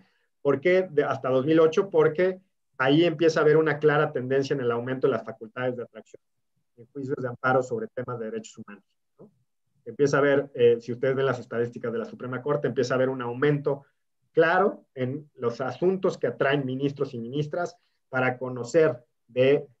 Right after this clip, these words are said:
eh, temas de derechos humanos. Entonces yo diría que la primera etapa de,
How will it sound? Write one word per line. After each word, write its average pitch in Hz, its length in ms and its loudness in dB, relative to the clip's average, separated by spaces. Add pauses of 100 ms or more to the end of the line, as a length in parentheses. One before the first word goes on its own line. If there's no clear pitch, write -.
(140)
eh, 117 200 0
temas 135 320 2
de 117 80 2
derechos 117 320 -2
humanos. 104 380 -16 (420)
Entonces 165 180 -6
yo 185 60 8
diría 180 200 6
que - 80 0
la 143 140 4
primera 160 300 2
etapa 175 580 0 (180)
de, 127 520 2